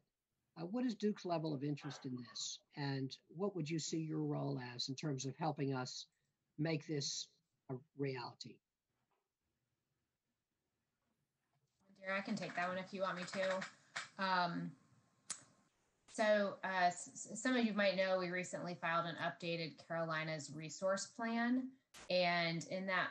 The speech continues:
Speaker 2: plan were many different portfolios for how to decarbonize our fleet. And, um, within that was a, a, a very large amount of renewable energy and storage technology. So,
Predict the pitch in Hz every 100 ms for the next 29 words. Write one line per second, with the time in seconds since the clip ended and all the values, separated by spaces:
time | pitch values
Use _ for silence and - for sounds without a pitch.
0 | - 175 165 160 160 160 160 - 160 156
1 | 151 151 - 170 170 160 160 - 135 -
2 | 156 170 160 160 160 160 156 156 - -
3 | 170 165 156 156 139 - 180 170 170 165
4 | 165 165 - - 165 170 - 170 165 160
5 | 156 147 139 - 156 98 - - _ _
6 | _ _ _ 180 170 160 160 160 - 170
7 | 160 151 156 175 - 180 175 160 160 165
8 | - 156 165 151 147 131 147 147 139 -
9 | - _ _ _ _ - 156 143 175 170
10 | 180 190 185 165 170 175 180 180 160 165
11 | 165 - 170 165 156 165 170 156 165 -
12 | 160 156 165 156 151 - 165 151 151 -
13 | 127 156 151 147 143 139 143 - 175 170
14 | 165 165